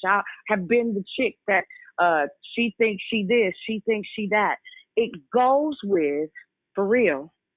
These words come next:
just so, <laughs> just so you don't get it confused, it goes with right living, right? It goes with really wanting to see, um, the hand of God, not in just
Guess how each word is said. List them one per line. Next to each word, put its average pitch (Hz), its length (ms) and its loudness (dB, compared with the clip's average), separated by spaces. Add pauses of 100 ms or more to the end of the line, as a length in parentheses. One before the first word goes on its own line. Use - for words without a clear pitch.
(360)
just 208 220 0
so, 196 60 -2
<laughs> 285 200 0 (420)
just 226 160 -4
so 240 120 2
you 226 200 2
don't 214 220 -2
get 214 100 2
it 208 120 -2
confused, 196 440 -6
it 180 180 -6
goes 202 640 2 (840)
with 208 220 2
right 190 300 -2 (100)
living, 180 600 -2 (760)
right? 220 120 2
It 185 100 -2
goes 233 320 2
with 190 180 2
really 262 400 -2
wanting 220 640 -4
to 185 80 -4 (180)
see, 143 360 -6 (640)
um, 170 280 2
the 180 100 4
hand 262 440 2
of 202 140 0
God, 196 340 2
not 247 220 2 (120)
in 285 320 2
just 240 200 0